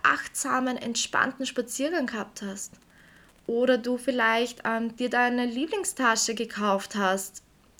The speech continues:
Das können so kleine Dinge sein, die dein Museum füllen.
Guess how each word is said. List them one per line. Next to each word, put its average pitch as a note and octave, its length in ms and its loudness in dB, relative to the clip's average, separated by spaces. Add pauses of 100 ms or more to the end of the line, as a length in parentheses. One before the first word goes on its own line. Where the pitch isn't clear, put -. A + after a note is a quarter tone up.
(100)
Das A3+ 180 -6
können C4 260 2
so C#4 140 -2
kleine B3 500 4
Dinge B3+ 340 0
sein, A#3+ 500 2 (500)
die C#4+ 340 2 (380)
dein A3+ 480 2
Museum A3+ 560 -2
füllen. G3 480 -10